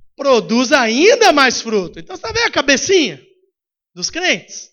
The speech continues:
Ainda bem que eles não vieram hoje, né? Aleluia. Pode falar à vontade. Ele fala, "Não, quando eu tiver pronto, quando você tiver pronto, Deus te leva."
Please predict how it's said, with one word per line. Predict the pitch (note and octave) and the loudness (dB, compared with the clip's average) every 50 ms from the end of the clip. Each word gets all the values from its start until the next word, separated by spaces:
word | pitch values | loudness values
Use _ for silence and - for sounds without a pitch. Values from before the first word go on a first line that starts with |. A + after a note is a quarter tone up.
| _ _ _ _ _ _ _ _ _ _ _ _ _ - - | _ _ _ _ _ _ _ _ _ _ _ _ _ -20 -20
Ainda | - - | -20 -20
bem | G#3+ C#4+ B3 | -20 -20 -16
que | - D4 | -14 -14
eles | A#3 G3+ | -12 -12
não | G#3 | -12
vieram | F3+ E3 D3+ D3 C#3+ C3+ | -12 -12 -12 -12 -14 -18
hoje, | C3+ C3 C#3+ | -20 -20 -18
né? | G3 G3 D#3 _ _ _ _ - _ _ _ _ _ A3 _ _ | -18 -18 -18 _ _ _ _ -20 _ _ _ _ _ _ _ _
Aleluia. | G#3 F#3 D3 C#3 C#3 C3 A#2+ _ _ _ _ _ _ _ _ _ _ - - _ _ _ _ _ _ _ _ _ _ | -20 -20 -20 -20 -20 -20 _ _ _ _ _ _ _ _ _ _ _ -20 -20 _ _ _ _ _ _ _ _ _ _
Pode | G#3 - - | -20 -20 -20
falar | _ G#3 G#3 G#3 | _ -20 -20 -20
à | |
vontade. | G3 F#3 D#3 - _ C3+ _ _ _ - - _ _ - - - _ _ _ _ _ _ _ _ _ _ _ _ - | -20 -20 -20 -20 _ -20 _ _ _ -20 -20 _ _ -20 -20 -20 _ _ _ _ _ _ _ _ _ _ _ _ -20
Ele | A3 | -10
fala, | - B3 F3+ - - _ - - - | -8 -8 -8 -8 -12 _ -20 -20 -20
"Não, | E3+ D#3 | -20 -20
quando | - _ G3+ B3 A#3 A#3 C4 | -20 _ -14 -10 -8 -6 -4
eu | E4 G4 G4 | -4 -4 -4
tiver | F#4+ - D#4 A#3+ D#4 E4+ - - _ | -6 -8 -6 -4 -4 -6 -6 -8 _
pronto, | _ D#4+ D#4+ D4+ D4 D4 D#4 D4+ D4+ - - F4 G#4 A#4+ - A5 - - - - - _ _ _ _ _ _ _ _ _ | _ 2 4 4 6 4 4 2 0 0 4 8 8 8 8 6 2 -4 -14 -20 -20 _ _ _ _ _ _ _ _ _
quando | _ _ | _ _
você | F#3+ | -20
tiver | F#3 - A3 A3 G#3 | -20 -12 -12 -12 -12
pronto, | - G#3+ A3 A#3+ A#3 - C#4 C#4 _ _ _ | -10 -10 -10 -10 -10 -12 -20 -20 _ _ _
Deus | F3+ E3 F#3 F#3 F#3 | -10 -10 -10 -10 -8
te | - | -12
leva." | G#3 F#3 D#3 C#3 C3 - | -12 -12 -12 -12 -16 -20